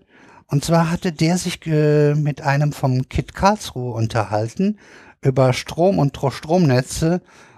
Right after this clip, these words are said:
äh, und wie die Stromnetze sich sozusagen, äh, einstellen können, sollen, wollen, müssen, äh, auf die Energiewende und was dafür nötig ist und überhaupt, was Stromnetz ist und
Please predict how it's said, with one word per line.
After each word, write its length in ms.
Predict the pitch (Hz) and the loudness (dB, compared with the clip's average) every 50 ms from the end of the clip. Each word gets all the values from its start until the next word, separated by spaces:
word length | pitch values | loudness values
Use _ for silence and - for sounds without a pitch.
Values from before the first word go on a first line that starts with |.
| 87 - _ - | -20 -20 _ -2
äh, 60 | 143 | 0
und 500 | 143 143 143 143 143 - 156 143 139 127 | 2 4 4 4 2 2 2 0 2 0
wie 80 | 143 147 | 0 0
die 220 | 156 160 151 135 | 0 0 0 0
Stromnetze 640 | - - - - 160 160 160 156 160 156 - 165 | -4 -8 -2 0 2 4 4 4 2 2 0 -2
sich 280 | 143 131 143 143 - - | -2 -2 -4 -6 -4 -4
sozusagen, 880 | 143 139 131 - - 143 127 135 143 139 139 135 139 139 139 143 143 127 | -6 -6 -6 -4 -4 -4 0 0 2 2 2 0 0 -2 -2 -2 -4 -6
äh, 300 | 123 127 127 127 127 135 - | -4 -4 -2 -2 -2 -2 -2
einstellen 800 | - 151 151 160 - - - 170 147 143 147 147 147 147 139 - _ _ _ _ _ _ _ _ _ _ _ _ _ _ _ _ _ _ _ _ _ _ _ _ _ _ _ _ _ _ _ | 2 2 2 2 2 0 0 2 2 2 2 0 -2 -2 -4 -6 _ _ _ _ _ _ _ _ _ _ _ _ _ _ _ _ _ _ _ _ _ _ _ _ _ _ _ _ _ _ _
können, 320 | - 226 226 214 208 190 | 0 0 2 2 0 0
sollen, 440 | 175 165 180 185 185 185 185 175 160 | 2 4 4 4 4 4 2 0 2
wollen, 320 | 151 165 175 175 165 160 170 | 4 4 4 4 4 4 2
müssen, 420 | 220 220 - - 208 190 196 190 - _ _ - - - 113 - | 2 2 2 2 2 2 2 0 -2 _ _ -20 -20 -20 -14 -4
äh, 60 | - 165 | 0 2
auf 380 | 156 151 156 - - 151 - | 4 4 2 4 2 0 0
die 140 | - 165 143 | 0 -2 0
Energiewende 1040 | 135 139 139 135 123 - 160 160 165 143 147 143 143 147 139 143 139 139 135 131 | 0 2 2 0 -2 -4 -10 -12 -4 0 2 2 4 4 4 4 4 2 2 0
und 300 | - - 135 131 135 123 | -2 0 0 0 0 0
was 160 | 131 135 127 - | -2 -4 -2 0
dafür 300 | - 131 - - 135 127 | 0 0 0 0 0 0
nötig 480 | 123 127 131 135 131 - 131 - - | 2 2 2 2 0 -2 -6 -6 -2
ist 340 | 131 127 127 131 127 - - | 0 2 2 2 0 -2 -2
und 160 | 139 135 135 | -2 -2 -2
überhaupt, 540 | 151 131 139 127 117 123 123 131 127 _ - | -2 -2 -2 -2 -2 0 -2 -2 -2 _ -2
was 200 | 127 117 - - | -2 -2 -2 -6
Stromnetz 680 | - - - - 123 127 127 123 123 123 - - - | -10 -10 -6 -2 0 2 2 2 2 0 -2 -4 -6
ist 300 | - - 143 139 - - | -2 -2 -2 -2 -2 -4
und 320 | 139 135 123 117 120 120 | -2 0 0 0 -2 -4